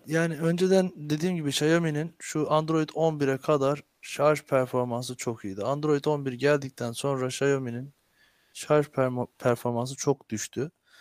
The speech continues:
Tabii bu on iki T Pro'nun ayrı bir şarj, şarj olayı var. Yani, e, belki de, e, M I U I on dörtten sonra biraz daha iyi oldu gibi sanki, ben öyle hissettim.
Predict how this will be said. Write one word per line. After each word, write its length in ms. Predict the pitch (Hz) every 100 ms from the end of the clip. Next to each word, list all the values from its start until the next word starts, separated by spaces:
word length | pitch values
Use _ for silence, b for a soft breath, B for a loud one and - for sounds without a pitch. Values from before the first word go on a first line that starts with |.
| b b -
Tabii 240 | 151 143
bu 120 | 147
on 80 | 160
iki 200 | 165 -
T 180 | - 151 151
Pro'nun 400 | 151 151 156 - -
ayrı 300 | 139 151 147
bir 60 |
şarj, 340 | - 147 147 139 -
şarj 380 | - 143 143
olayı 280 | 135 131 131
var. 120 | 110 104
Yani, 200 | 110 104 _ 120
e, 200 | 117 117
belki 300 | 139 143 -
de, 180 | 147 151 _ _ _ _ _ -
e, 80 | 131
M 140 | 139
I 60 | 143
U 40 |
I 200 | 139 139
on 240 | 135 143 139
dörtten 340 | 139 - 143
sonra 380 | - 139 139 131
biraz 260 | 135 131
daha 200 | 135 139
iyi 200 | - 135
oldu 280 | 135 123 104
gibi 200 | 95 92
sanki, 440 | - 104 95 - 98
ben 180 | 101 -
öyle 300 | 101 107 104
hissettim. 540 | 101 - 95 _ 151